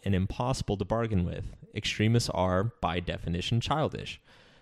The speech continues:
They want the world to be a certain way, and they refuse to acknowledge any interests or values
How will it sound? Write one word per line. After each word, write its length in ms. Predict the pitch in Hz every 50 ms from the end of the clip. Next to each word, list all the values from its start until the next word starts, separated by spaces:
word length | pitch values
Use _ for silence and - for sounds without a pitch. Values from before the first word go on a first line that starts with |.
| -
They 120 | - 98 98
want 260 | 98 95 92 110 -
the 80 | 147
world 280 | 120 107 98 95 107 117
to 60 | 123
be 160 | 113 101 92
a 60 | 98 107
certain 360 | - - 117 117 123 135 139
way, 440 | 120 101 87 85 87 92 110 120 - - -
and 140 | 117 113
they 100 | 113 110
refuse 580 | 123 127 127 131 - - - 104 104 104 113 120
to 100 | - 131
acknowledge 500 | 139 131 123 104 92 92 95 98 95 - - - -
any 300 | 113 113 127 147 147 -
interests 440 | 107 110 98 - 101 104 - - -
or 140 | 104 113
values 520 | 107 98 90 85 87 90 92 90 90 87